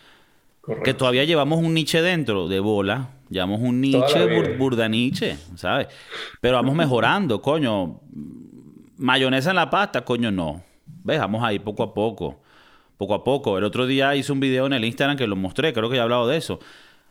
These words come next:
Speaker 2: Una empanada y le metes la salsa, se la metes como si estuvieras inflando una bomba,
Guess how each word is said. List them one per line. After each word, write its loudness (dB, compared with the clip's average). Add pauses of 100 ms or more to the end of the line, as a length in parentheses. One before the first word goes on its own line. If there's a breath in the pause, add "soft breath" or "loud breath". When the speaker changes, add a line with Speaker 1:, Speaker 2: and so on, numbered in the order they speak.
Speaker 2:
Una 0
empanada 2
y 2
le 0
metes -2
la 0
salsa, 0
se -4
la 0
metes 0
como 0
si 0
estuvieras 0
inflando 0
una 0
bomba, 0